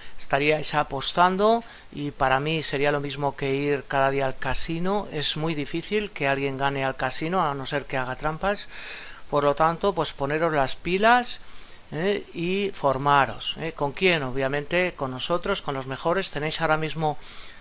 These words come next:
varios cursos. Tenéis en, en oferta el curso de caza divergencias. Entráis, ponéis código caza, no, perdón, oferta caza y tendréis un descuento. Os quedará el curso por ciento noventa y nueve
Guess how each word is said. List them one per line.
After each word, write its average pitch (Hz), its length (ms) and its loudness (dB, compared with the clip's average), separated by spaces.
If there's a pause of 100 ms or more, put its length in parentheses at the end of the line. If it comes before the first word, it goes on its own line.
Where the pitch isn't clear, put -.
(140)
varios 151 420 4
cursos. 208 680 0 (960)
Tenéis 165 460 2
en, 143 460 0
en 139 140 -4
oferta 175 460 4
el 180 100 4
curso 156 360 -2
de 143 100 0
caza 143 280 2
divergencias. 190 840 2 (260)
Entráis, 185 560 8
ponéis 147 340 -2
código 143 440 2 (340)
caza, 139 680 6 (320)
no, 156 180 2
perdón, 139 380 -2
oferta 156 460 2
caza 240 500 6 (320)
y 185 120 0
tendréis 165 420 2
un 170 100 -2
descuento. 180 600 4
Os 170 120 -2
quedará 147 320 4
el 151 100 4
curso 160 300 -2
por 147 140 -2
ciento 147 280 -2
noventa 139 340 -4
y 139 40 -6
nueve 139 360 0